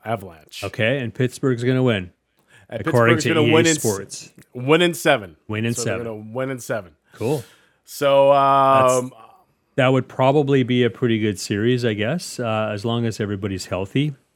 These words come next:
Speaker 2: Uh, Sidney Crosby and a bit, uh, Geno Malkin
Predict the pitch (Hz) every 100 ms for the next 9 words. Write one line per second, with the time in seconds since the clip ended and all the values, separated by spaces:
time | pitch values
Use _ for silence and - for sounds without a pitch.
0 | 160 107 104 104 104 104 104 107 - 143
1 | 131 131 - 113 117 113 127 131 127 107
2 | 104 117 131 104 _ - 113 107 104 -
3 | _ _ _ _ _ 135 127 117 110 110
4 | 113 135 147 160